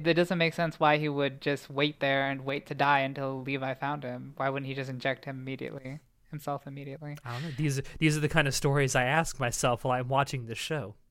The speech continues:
Speaker 1: That is a good question to ask. Um, so
Speaker 2: <sighs> Anyway, my, my point is that Kenny's backstory was, or n-, his entire character arc really, was handled very, very well in the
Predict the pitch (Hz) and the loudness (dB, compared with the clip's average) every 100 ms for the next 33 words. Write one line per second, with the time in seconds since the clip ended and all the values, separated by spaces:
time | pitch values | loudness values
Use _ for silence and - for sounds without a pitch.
0 | _ - _ _ _ 156 139 131 131 127 | _ -20 _ _ _ -2 0 0 -4 -8
1 | - 139 - - 127 - 131 127 127 123 | -10 -10 -8 -6 -6 -8 0 2 2 -4
2 | - - 151 139 139 135 143 - - - | -12 -8 0 2 2 0 -10 -16 -20 2
3 | 170 151 139 214 185 156 - - - - | 8 8 10 8 4 -2 -8 -12 -14 -18
4 | - - - 156 - 240 175 147 185 196 | -20 -20 -14 4 6 10 8 8 4 6
5 | 214 196 220 196 247 226 185 165 165 156 | 6 6 6 6 6 4 2 2 -2 -4
6 | - 208 214 170 151 151 - 147 143 143 | 0 2 2 4 4 4 0 2 4 2
7 | 143 131 147 147 139 147 151 156 160 - | 0 -4 0 0 0 0 -2 -2 -8 -2
8 | 147 160 156 151 185 175 - 165 139 - | 0 0 0 2 2 2 2 2 2 2
9 | 160 123 113 113 107 110 143 143 143 160 | 2 2 0 -6 -6 -6 0 0 2 2
10 | 147 131 123 190 180 151 139 127 131 127 | 2 0 2 4 4 2 0 0 0 0
11 | 135 135 131 123 | 0 -2 -2 -4